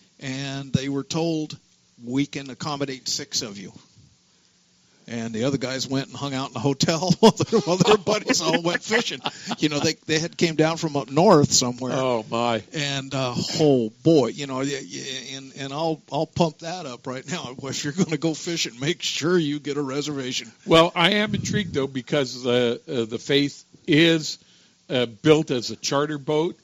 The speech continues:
Speaker 2: And not only that, uh, as you mentioned, uh, you could do extended trips on the Faith, too.
Speaker 1: Oh, yeah. Yeah, we go, we go, I can fish all the way down. I mean, the boat was originally built for a guy who,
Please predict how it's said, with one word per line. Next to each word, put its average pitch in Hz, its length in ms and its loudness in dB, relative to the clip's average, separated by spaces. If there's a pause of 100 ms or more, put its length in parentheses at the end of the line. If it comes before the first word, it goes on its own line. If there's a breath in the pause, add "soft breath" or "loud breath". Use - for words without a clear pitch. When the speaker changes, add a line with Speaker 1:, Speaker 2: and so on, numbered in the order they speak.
Speaker 2:
And 120 680 0
not 143 240 0
only 156 300 -4
that, 165 420 -2 (560 soft breath)
uh, - 40 -4
as 139 480 2
you 170 80 -4
mentioned, 165 760 -4
uh, 131 600 -2 (100)
you 180 280 -6
could 165 200 -2
do 175 160 2
extended 185 520 0
trips - 360 -4
on 117 160 -2
the 110 80 -10
Faith, 120 400 -2
too. 131 240 0 (180)
Speaker 1:
Oh, 143 220 4
yeah. 123 260 0 (160)
Yeah, 127 240 0
we 123 180 4
go, 123 560 2
we 135 220 4
go, 127 580 2
I 143 140 0
can 147 140 -6
fish 123 260 2
all 117 120 2
the 107 60 -4
way 120 120 0
down. 117 340 -6
I 110 60 -10
mean, 117 280 -10 (540 loud breath)
the 117 100 2
boat 156 440 6
was 131 240 2
originally 143 560 0
built 143 380 2
for 135 240 -4
a 120 40 -8
guy 131 440 -8
who, 123 760 0